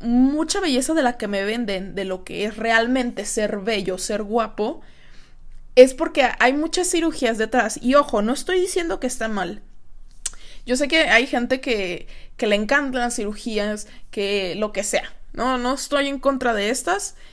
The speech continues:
Sin embargo, sí tengo la creencia que para siento que para que se pudiera hacer un proceso, eh, de cirugía estética, se debería llevar primero un proceso psicológico, de tal manera que se lleven de la mano para que la persona al final pueda decidir, "Ok,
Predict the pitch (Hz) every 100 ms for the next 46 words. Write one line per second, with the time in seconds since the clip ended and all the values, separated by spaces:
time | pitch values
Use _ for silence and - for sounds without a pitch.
0 | - - - - 247 226 214 220 240 254
1 | - - - - - - 277 269 254 240
2 | 202 202 196 277 277 311 302 190 180 190
3 | 190 185 175 - - - - - - -
4 | - 254 254 254 202 202 214 220 202 214
5 | 214 240 - 226 240 - 208 220 220 226
6 | - - - - - - - 214 208 208
7 | 196 - 226 214 247 240 - 254 269 -
8 | 294 294 202 196 202 220 226 202 208 214
9 | 214 214 214 214 226 226 - 240 214 220
10 | 294 - 349 - 587 - - - - -
11 | - - 233 233 233 247 240 233 240 247
12 | - - 226 226 220 233 233 220 190 202
13 | 240 254 330 - 233 214 208 208 220 254
14 | 254 277 233 208 254 247 226 208 220 285
15 | 233 233